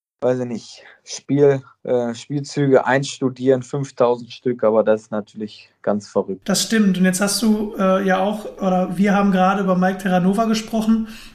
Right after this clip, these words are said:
Speaker 2: Ähm, ich glaube, das ist auch jemand, äh, aus deinen R-W-O-Zeiten, äh, zu denen du auch noch Kontakt hast, ne?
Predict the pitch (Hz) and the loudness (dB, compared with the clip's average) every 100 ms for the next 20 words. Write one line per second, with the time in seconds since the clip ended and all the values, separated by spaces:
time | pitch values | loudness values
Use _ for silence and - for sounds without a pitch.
0 | - - 208 190 190 - - - - - | -20 -8 0 2 4 2 -4 -18 -20 -6
1 | 202 - 185 196 208 226 226 - 190 214 | -6 0 2 2 0 -2 -4 -4 -2 0
2 | 202 196 185 202 214 214 220 - - 190 | 0 0 2 2 2 4 2 0 -2 2
3 | 185 185 185 - 185 - 190 185 185 190 | 4 4 2 0 -4 -2 2 4 4 2
4 | 185 - - - - - 196 185 190 196 | 0 -12 -20 -20 -20 -6 -2 0 0 0
5 | 214 - 208 208 214 226 226 - - - | -2 0 0 0 2 2 2 -4 -20 -20
6 | - - 190 185 185 180 185 - 170 196 | -20 -6 0 2 2 0 -4 -4 0 4
7 | 208 214 190 185 190 190 208 185 202 196 | 4 4 2 2 2 2 -2 -2 -2 -4
8 | 180 170 190 220 214 | -6 -4 -2 -2 -2